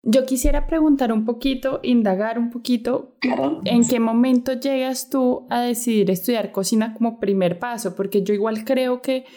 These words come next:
Speaker 1: ahí, por más de que el tema de la, de ser el chef y de los restaurantes y de esta parte técnica no es la que te va a enganchar en la vida,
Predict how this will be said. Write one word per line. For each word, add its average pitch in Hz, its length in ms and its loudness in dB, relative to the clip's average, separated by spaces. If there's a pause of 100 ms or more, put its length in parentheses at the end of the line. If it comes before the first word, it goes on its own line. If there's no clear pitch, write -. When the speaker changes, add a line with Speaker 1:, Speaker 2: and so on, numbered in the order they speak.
(220)
Speaker 1:
ahí, 226 600 -4
por 240 180 2
más 247 200 2
de 262 140 -4
que 269 240 -2
el 220 220 -6
tema 208 320 0
de 233 120 0
la, 220 520 -4
de 202 180 2
ser 202 260 0
el 208 160 0
chef 233 400 -2
y 226 60 -2
de 214 160 2
los 190 200 0
restaurantes 202 800 -2
y 202 40 0
de 185 80 2
esta 190 200 -4
parte 214 300 -4
técnica 202 540 0
no 170 200 2
es 190 200 0
la 208 160 -2
que 220 260 -4 (680)
te 220 100 2
va 208 80 2
a 190 40 0
enganchar 208 500 -2
en 226 100 2
la 226 80 0
vida, 202 320 0